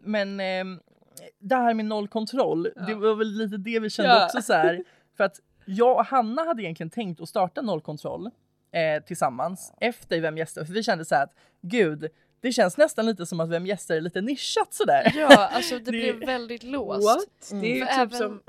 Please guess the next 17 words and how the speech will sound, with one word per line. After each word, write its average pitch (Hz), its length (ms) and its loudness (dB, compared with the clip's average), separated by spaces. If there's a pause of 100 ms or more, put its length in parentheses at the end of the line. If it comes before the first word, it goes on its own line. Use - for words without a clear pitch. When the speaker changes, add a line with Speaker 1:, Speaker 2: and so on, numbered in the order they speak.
(360)
Speaker 3:
Vadå? 220 300 -6
Speaker 2:
<laughs> - 40 -20 (180)
ni 240 300 -6
och 220 80 -4
era 196 180 -4
vänner 226 460 -8
sitter 196 260 -14
och 180 80 -14
snackar. 240 680 -10
Speaker 3:
Ja, 285 600 0
nej 247 140 -2
men, 262 200 -4 (840)
för 262 60 0
att 247 200 -4
även 247 360 0
om 262 120 -2
man 294 280 -4